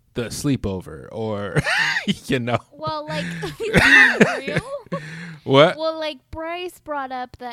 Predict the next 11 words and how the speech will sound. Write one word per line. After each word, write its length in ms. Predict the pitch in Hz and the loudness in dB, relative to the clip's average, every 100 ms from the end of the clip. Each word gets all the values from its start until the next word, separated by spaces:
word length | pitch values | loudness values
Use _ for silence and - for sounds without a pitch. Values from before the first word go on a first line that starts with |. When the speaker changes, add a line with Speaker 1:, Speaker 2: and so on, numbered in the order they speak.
| - | -12
Speaker 2:
everything, 600 | 240 247 262 254 _ 247 - _ _ | -14 -12 -14 -16 _ -20 -20 _ _
everything, 540 | 240 247 277 285 311 311 | -12 -12 -14 -16 -16 -14
everything. 400 | 320 359 392 381 | -14 -16 -18 -18
Is 140 | 339 | -14
that 200 | 277 277 | -14 -14
the 60 | 330 | -16
one? 240 | 349 330 | -16 -10
No, 160 | 247 240 | -8 -4
not 80 | 139 | 4
Speaker 1:
Oh, 380 | 151 143 127 120 | 6 8 6 2
Speaker 2:
that. 340 | 123 120 | 2 2